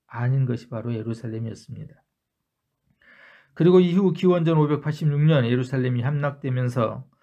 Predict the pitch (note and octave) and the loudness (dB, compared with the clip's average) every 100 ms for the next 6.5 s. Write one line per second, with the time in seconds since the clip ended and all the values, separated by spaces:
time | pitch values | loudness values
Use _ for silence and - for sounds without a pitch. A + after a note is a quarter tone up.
0 | _ _ _ - E3 E3 D#3+ D#3 D3+ C#3 | _ _ _ -4 -2 2 2 0 0 0
1 | C3+ B2+ B2 B2 C#3+ D3 C3+ C3 B2+ - | 0 0 -2 0 0 0 -2 -6 -10 -6
2 | B2+ A#2 A2 G#2+ B2+ C3+ _ _ _ _ | -6 -6 -8 -14 -18 -20 _ _ _ _
3 | _ _ _ C#3+ C3+ B2+ B2 C3+ C3 B2+ | _ _ _ -4 0 0 0 0 0 0
4 | B2+ A#2+ C#3+ E3+ F3+ _ _ - B2+ C#3+ | 0 0 0 0 -4 _ _ -8 -2 2
5 | E3 D#3+ D#3 C#3+ C3 B2+ A#2+ A#2 A2+ - | 0 -2 -6 -4 -4 -6 -8 -8 -10 -8
6 | B2+ A2+ A2 A#2 - | -6 -6 -10 -16 -20